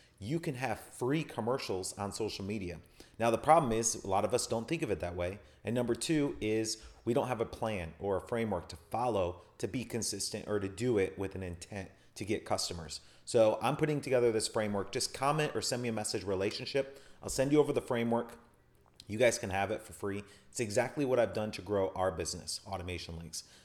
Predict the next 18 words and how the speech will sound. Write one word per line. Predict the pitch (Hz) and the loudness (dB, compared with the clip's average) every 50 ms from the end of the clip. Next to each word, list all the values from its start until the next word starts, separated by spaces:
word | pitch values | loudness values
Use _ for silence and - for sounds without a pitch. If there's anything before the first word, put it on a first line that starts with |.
| - _ - | -20 _ -8
It's | - 104 - | -4 -4 -2
gonna | - 123 110 107 | 0 0 -2 -2
tell | - - 117 110 | 0 2 2 4
you | 107 104 104 107 | 4 2 0 0
where | 95 98 113 131 | 2 4 4 4
to | 131 123 | 4 2
post, | - - 101 85 82 - - - | 2 0 -4 -4 -4 -6 -10 -8
when | 90 92 120 147 151 | -4 -2 0 2 2
to | 135 | 2
post, | - - 104 90 85 - - - | 2 2 -2 -2 -2 -4 -6 -6
what | - - | -6 -4
time | - 120 117 123 135 | -2 -2 -2 0 -2
to | 131 | -2
post, | - - 123 113 107 - - - | 0 2 2 2 0 -2 -4 0
what | 98 117 - - - - - - - | 2 2 0 0 -8 -20 -20 -18 -14
content | - - 113 107 107 - - 113 107 - - | -8 -4 -4 -4 -4 -4 -4 -6 -6 -6 -8
to | - 92 | -12 -12
post. | 82 - 104 98 95 92 - - - | -6 -2 -2 0 0 -2 -4 -8 -10